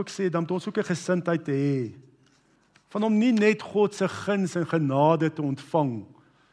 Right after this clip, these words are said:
en dit vir myself te hou nie. Dan moet ek ook bereid wees om terug te gee. Uit te deel, terug te gee deur uit te deel. God se guns en genade uit te deel en daardeur vir God terug te gee.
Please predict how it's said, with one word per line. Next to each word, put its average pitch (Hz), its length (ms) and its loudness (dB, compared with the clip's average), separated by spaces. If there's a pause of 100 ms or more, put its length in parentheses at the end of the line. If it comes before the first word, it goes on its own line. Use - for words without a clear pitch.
(260)
en 143 60 -6
dit 160 120 0
vir 180 120 -2
myself 156 500 0
te 143 100 -4
hou 110 200 -6
nie. 98 180 -12 (1200)
Dan 165 140 0
moet 165 140 2
ek 196 140 -2
ook 185 140 -4
bereid 156 260 0
wees 147 140 -6
om 143 120 -4
terug 160 260 -2
te 143 120 -6
gee. - 280 -16 (1900)
Uit 254 220 4
te 185 140 2
deel, 113 260 -10 (160)
terug 254 220 4
te 196 100 0
gee 190 260 -2
deur 156 320 0
uit 190 180 -2
te 151 140 -2
deel. 127 240 -4 (240)
God - 300 -4
se 196 120 -4
guns 190 400 -4
en 160 100 -4
genade 151 800 -2 (380)
uit 180 200 -2
te 147 140 -2
deel 117 400 -4 (180)
en 147 120 -8
daardeur 156 420 -2
vir 151 120 -14
God - 260 -8
terug 180 200 -10
te 190 120 -14
gee. - 220 -20